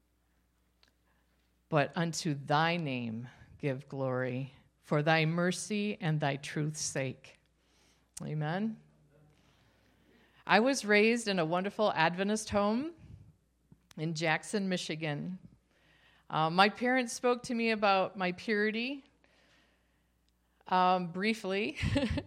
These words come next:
<laughs> because that's how parents do it, right? We don't really talk too much about sexuality. We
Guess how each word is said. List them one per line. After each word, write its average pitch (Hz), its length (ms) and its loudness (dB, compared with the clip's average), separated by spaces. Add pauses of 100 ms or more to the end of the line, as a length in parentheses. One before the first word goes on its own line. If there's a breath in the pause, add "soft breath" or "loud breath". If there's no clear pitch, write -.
<laughs> - 680 -18
because 202 340 -2
that's 208 200 -2
how 196 180 2
parents 208 460 -4
do 208 180 -2
it, 147 160 0
right? 180 280 0
We 175 120 -4
don't 180 220 -4
really 175 320 -2
talk 180 400 -4
too 220 120 -8
much 175 260 -4
about 170 300 -4
sexuality. 165 1040 -2
We 175 200 -4